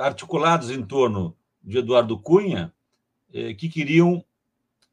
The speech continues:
parar a sangria da Lava Jato e se livrar da cadeia. Então, primeiro, o primeiro interesse por trás do golpe em dois mil e dezesseis contra a Dilma, o, o Ciro aponta o Sindicato dos Corruptos.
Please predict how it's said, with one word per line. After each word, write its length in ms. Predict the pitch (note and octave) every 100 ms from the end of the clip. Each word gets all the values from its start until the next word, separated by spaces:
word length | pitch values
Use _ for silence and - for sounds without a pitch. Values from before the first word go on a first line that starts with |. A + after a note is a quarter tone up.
| _
parar 440 | - D3+ F3 G3+ D#3+
a 80 | B2
sangria 580 | - C3+ A#2 D#3+ F3
da 120 | E3 C#3
Lava 300 | C#3 B2+ G2
Jato 520 | C3+ F3 F3 F#3 - -
e 60 | C3+
se 120 | E3+
livrar 280 | E3 D3+ D3+
da 100 | D3
cadeia. 480 | D3 G2+ E2+ - _ _ _ _
Então, 160 | - A#2+
primeiro, 500 | B2+ E3 F#3 C#3 - _ _ _ _ _
o 160 | _ _
primeiro 300 | A#2+ D3 F#3
interesse 680 | E3 D3+ D#3 D3 - F#2+ - -
por 140 | A2+
trás 220 | A2 C#3
do 120 | A#2 G2+
golpe 640 | A#2+ C3 F#2 - E2+ D#2+ _
em 100 | A#2
dois 260 | G#2+ B2+ A2
mil 120 | A#2+
e 40 |
dezesseis 560 | G2 G#2 F#2+ - C#3 G#2+
contra 320 | - G#2 A2+
a 20 | F#2+
Dilma, 500 | G2 F3 F3 G#2+ - _ _ -
o, 320 | A2 A#2+ A#2
o 120 | A#2
Ciro 560 | G2 - C#3+ D3+ E3 D#3+ _ _ _ _
aponta 680 | A#2+ - C#3+ D3+ D#3 E3 E3
o 80 | -
Sindicato 520 | G#2 D3 A#2+ D#3 D3+
dos 120 | D3+ A#2+
Corruptos. 520 | D3 G2 F2+ -